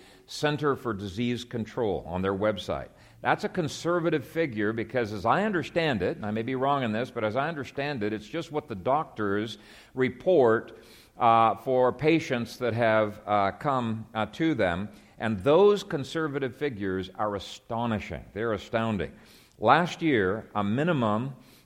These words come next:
of one hundred and ten million Americans had an S T D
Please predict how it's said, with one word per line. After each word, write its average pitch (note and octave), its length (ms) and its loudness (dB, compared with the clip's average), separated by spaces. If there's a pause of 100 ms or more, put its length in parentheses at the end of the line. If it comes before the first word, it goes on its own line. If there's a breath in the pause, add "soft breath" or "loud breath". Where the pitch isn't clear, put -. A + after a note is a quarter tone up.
of G#2+ 180 0
one C#3 260 2
hundred E3 380 0
and A#2+ 120 -6
ten D#3 480 -6
million C#3+ 840 0 (280)
Americans A#2 760 0
had A#2+ 240 0
an A2 160 -8
S A#2+ 240 -6
T C3 220 -8
D G#2+ 540 -2